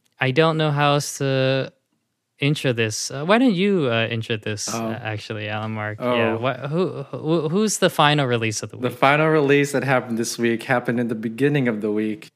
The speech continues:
Speaker 2: Uh, I believe it was Sunday the twenty-first, at least here locally. Uh, our leader is back. The queen, Joel Hassel, has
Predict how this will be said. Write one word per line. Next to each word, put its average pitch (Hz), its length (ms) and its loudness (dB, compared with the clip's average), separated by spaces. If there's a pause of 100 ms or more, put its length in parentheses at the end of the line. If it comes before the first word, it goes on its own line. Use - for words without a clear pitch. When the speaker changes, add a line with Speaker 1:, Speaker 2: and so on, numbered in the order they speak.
(120)
Speaker 2:
Uh, 110 260 0
I - 20 -2
believe 117 280 -2
it 127 40 2
was 110 120 -2
Sunday 117 440 0
the 110 80 -6
twenty-first, 113 720 -2
at 120 140 -2
least 117 160 -2
here 110 180 0
locally. 110 520 -2 (840)
Uh, 107 380 0 (920)
our 123 120 0
leader 135 420 4
is 117 160 -2
back. 120 520 0 (720)
The 127 80 0
queen, 127 600 0 (240)
Joel 127 260 2
Hassel, 131 720 2 (1000)
has 139 340 4